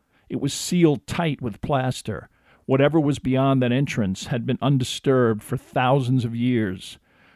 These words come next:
Carter quickly identified imprinted seals on the door as that of a royal personage. He also examined the area at the top of the doorway, where some of the plaster was gone. He widened the opening and was able to take a small electric light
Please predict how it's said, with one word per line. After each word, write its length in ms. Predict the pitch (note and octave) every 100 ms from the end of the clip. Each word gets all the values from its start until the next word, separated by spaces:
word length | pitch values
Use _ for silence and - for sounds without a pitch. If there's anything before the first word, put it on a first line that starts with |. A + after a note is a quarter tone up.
| _
Carter 340 | - C#3+ C#3 C3
quickly 400 | - E3+ D3+ C#3
identified 720 | A#2+ A#2+ C3+ C3 C3+ B2+ A#2+
imprinted 500 | A2+ - C#3 B2+ A2+
seals 440 | - D3 D3+ B2+
on 140 | B2 A#2
the 100 | A2+
door 500 | C3 C3+ A#2+ G#2 - - -
as 160 | A#2 A2
that 200 | B2+ C3
of 100 | B2
a 40 |
royal 400 | A2+ A#2+ C3 B2+
personage. 880 | - C3+ C3+ A#2+ G#2 E2 - - - _ _ -
He 120 | C#3
also 380 | C3+ D#3 C#3 B2+
examined 480 | G#2+ C3+ C3+ C3
the 140 | A#2 A2
area 320 | C3 B2+ B2+
at 160 | B2 -
the 80 |
top 340 | G2+ C#3 C#3 -
of 120 | G#2
the 60 | G#2+
doorway, 720 | G#2+ C3 D#3 B2 F#2 F2 G2 _ _
where 140 | C3+
some 260 | - C3 C#3+
of 80 | B2
the 80 | A2+
plaster 540 | - C3 C3 - A2+
was 180 | A2+ A2+
gone. 560 | C3 B2+ B2 F2+ F#2 - _ _ _
He 140 | -
widened 560 | B2 C3+ C3+ D3+ C3 A#2+
the 80 | A#2
opening 540 | C#3 - G#2 F2+ -
and 120 | - G#2+
was 160 | A#2
able 180 | C3 B2+
to 80 | A2+
take 260 | - C3
a 60 | A2+
small 540 | - C3+ C3 C3+ C#3 -
electric 500 | B2 B2 - A#2 B2
light 360 | C3 B2 -